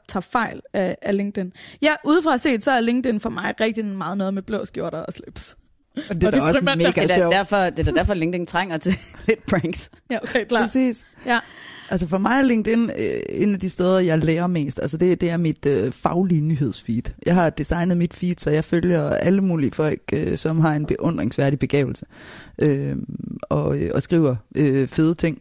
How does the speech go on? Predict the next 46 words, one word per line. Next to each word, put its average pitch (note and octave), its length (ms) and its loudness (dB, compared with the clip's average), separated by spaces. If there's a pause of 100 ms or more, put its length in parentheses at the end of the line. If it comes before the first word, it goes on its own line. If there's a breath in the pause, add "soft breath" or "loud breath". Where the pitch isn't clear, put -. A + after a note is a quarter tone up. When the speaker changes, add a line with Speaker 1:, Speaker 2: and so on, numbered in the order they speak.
(160)
Speaker 2:
og - 140 -4
fede D3+ 200 2
artikler B2+ 440 -2
fra C#3+ 160 0
hele D#3 200 2
verden, C3+ 300 0 (180)
øh, C#3 380 0
som D3+ 200 0
jeg D3 100 2
er C#3+ 40 2
inde D3+ 120 2
og D3 80 0
læse D3 260 0
der. C#3 160 0 (120)
Men D3+ 220 0
udover G3+ 220 4
det, D#3+ 140 2
så F3 80 2
er E3+ 80 2
der E3+ 100 2
så D#3+ 120 2
også E3 260 0
ligesom E3+ 320 2
på C#3 120 -2
Twitter, A#3 320 0
alle E3+ 160 2
de E3 80 -4
der D#3 120 2
dagligdags, D#3+ 760 0
øh, D3+ 420 -2
jeg D3+ 120 4
synes E3 260 -4
det D#3+ 140 2
om D#3+ 100 0
det, E3 220 0
og - 140 0
nå, C3+ 100 2
men C#3 80 -4
så E3+ 120 -2
synes D#3+ 200 0
jeg D3 100 4
det D#3 80 4
her D3 100 4
om A#2 120 0
det E3 120 2
her, B2 140 2